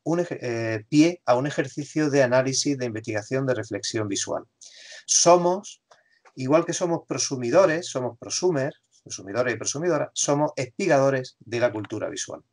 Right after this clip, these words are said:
Por un lado, ese es el libro, si alguien tiene interés, por no ir, eh, cortando para chat, pero luego podemos, puedo ir pasándolo. Y por otro lado también,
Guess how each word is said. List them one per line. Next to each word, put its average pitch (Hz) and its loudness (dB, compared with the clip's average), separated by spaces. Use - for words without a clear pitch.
Por 131 2
un 139 8
lado, 185 8
ese 110 -12
es 101 -12
el 101 -14
libro, 165 -2
si - 2
alguien 123 0
tiene 117 -4
interés, 131 0
por 104 -12
no 113 -4
ir, 117 -2
eh, 110 -8
cortando 123 0
para 120 0
chat, 165 4
pero 101 -8
luego 107 -8
podemos, 104 -12
puedo 110 -10
ir 107 -12
pasándolo. 160 0
Y 175 0
por 147 2
otro 127 0
lado 131 6
también, 143 0